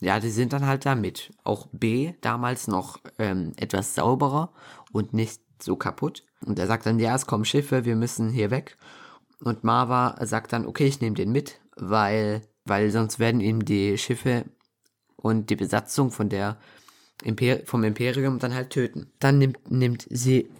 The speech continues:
Endor eben mit und dann sind wir wieder in der Gegenwart. Wir sehen, wie die Teams von dem Sicherheitsdienst in verschiedene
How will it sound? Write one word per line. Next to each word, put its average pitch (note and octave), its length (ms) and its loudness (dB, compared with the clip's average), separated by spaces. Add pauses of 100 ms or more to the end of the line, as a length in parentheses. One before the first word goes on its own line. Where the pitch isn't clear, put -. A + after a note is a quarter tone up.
(140)
Endor C3+ 400 6
eben G#2+ 240 2
mit D#3+ 240 0
und C3+ 800 0
dann A#2+ 220 2
sind A#2+ 100 2
wir A2 140 -2
wieder A2 140 2
in G#2 100 0
der G#2 100 -2
Gegenwart. D#3 560 -2
Wir A2+ 140 0
sehen, B2 260 2
wie A2 100 2
die G2+ 260 0 (580)
Teams F3 380 2
von A#2+ 180 0
dem A#2 120 2
Sicherheitsdienst C#3+ 1400 2
in A#2 160 -2
verschiedene B2+ 680 -2